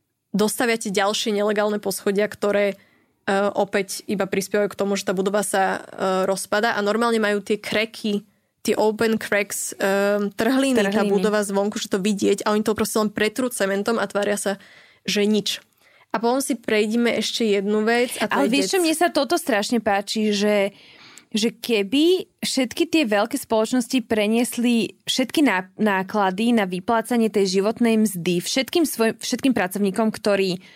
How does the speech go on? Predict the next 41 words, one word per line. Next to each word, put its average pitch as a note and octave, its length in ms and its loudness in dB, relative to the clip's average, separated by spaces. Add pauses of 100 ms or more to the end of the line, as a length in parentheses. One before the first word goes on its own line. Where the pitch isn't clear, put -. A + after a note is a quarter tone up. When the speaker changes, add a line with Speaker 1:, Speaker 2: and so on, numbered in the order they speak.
(520)
Speaker 2:
nám G3+ 200 2
šijú A3 340 0
to C4 100 0
oblečenie, D#3+ 920 0 (360)
tak G3+ 200 -2
Deloitte A#3 420 2
odhaduje, F#3+ 640 2
že G#3 160 -2
by G3+ 260 0
to G3+ 180 2 (140)
zvýšilo F#3+ 560 0
finálnu A#3+ 520 2
cenu A3 280 0
odevu G3 480 0
len G3 160 2
o - 80 -4
jedno F#3+ 320 2
percento. F3+ 640 -2 (640)
A G#3 100 -4
teraz G#3+ 180 0
to C#4+ 140 0
by C4 80 0
pre G3+ 240 0
nás D#4 160 2
akože A#3 320 2
znamenalo, G3 480 2
že A3 80 2
by G3+ 100 0
sme G3+ 140 4
zaplatili G#3 480 0
o - 80 -2
desať G#3+ 400 0
centov G#3+ 260 2
viac E3+ 320 0
za F#3 140 -2
tričko, F#3+ 340 -2
ktoré F#3 300 0
by F3 80 -4
stálo F3 320 0
desať E3 400 -2
eur. D3 320 -2